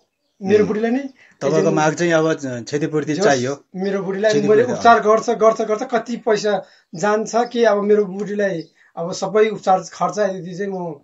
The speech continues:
Speaker 1: हस्पिटल ठुल्ठुलोमा यदि कुन ठाउँमा हुने रहेछ, मेरो बुढीको अब दिमागै सब, अ, बिग्रिएछ कि,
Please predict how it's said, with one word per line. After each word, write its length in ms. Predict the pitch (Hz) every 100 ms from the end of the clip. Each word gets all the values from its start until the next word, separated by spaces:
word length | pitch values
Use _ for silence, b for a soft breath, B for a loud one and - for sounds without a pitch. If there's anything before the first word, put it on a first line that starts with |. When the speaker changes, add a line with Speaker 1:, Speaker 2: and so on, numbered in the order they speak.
| _ _ -
Speaker 1:
हस्पिटल 300 | 151 196 165
ठुल्ठुलोमा 500 | 165 160 170 170 170
यदि 280 | 160 165 190
कुन 460 | 185 190 185 180
ठाउँमा 360 | 160 151 170 151
हुने 140 | 139
रहेछ, 200 | 156 160 170 165 b b
मेरो 180 | 160 165
बुढीको 280 | 156 165 160
अब 180 | 160 151
दिमागै 340 | 151 175 180
सब, 220 | 196 165 165 B B -
अ, 40 | 165 165 160 151 156 151
बिग्रिएछ 400 | 147 165 180 175
कि, 240 | 170 170